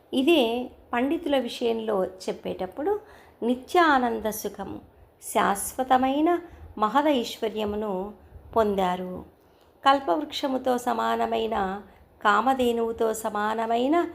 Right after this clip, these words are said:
చింతామణితో సమానమైనట్టి అమృత తుల్యమైన నిత్య ఆనందాన్ని మోక్ష సామ్రాజ్య లక్ష్మిని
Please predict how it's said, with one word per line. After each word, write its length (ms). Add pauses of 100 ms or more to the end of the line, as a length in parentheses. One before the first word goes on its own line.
(320)
చింతామణితో 840
సమానమైనట్టి 1120 (400)
అమృత 420 (840)
తుల్యమైన 640 (400)
నిత్య 420 (140)
ఆనందాన్ని 840 (400)
మోక్ష 120
సామ్రాజ్య 720
లక్ష్మిని 580